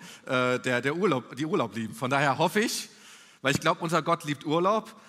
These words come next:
Und ich habe selten auch eine Urlaubspredigt gehört, wo ich das gehör-, wo ich das gehört habe und das aufnehmen kann.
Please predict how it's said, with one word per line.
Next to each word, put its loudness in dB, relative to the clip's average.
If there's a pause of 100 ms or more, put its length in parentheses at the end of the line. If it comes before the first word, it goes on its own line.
(100)
Und -2
ich -2
habe 2
selten 2
auch 0
eine -2
Urlaubspredigt 0
gehört, 0
wo 0
ich -4
das -2
gehör-, 0
wo -4
ich -4
das -2
gehört -4
habe -4
und -12
das -2
aufnehmen -2
kann. -6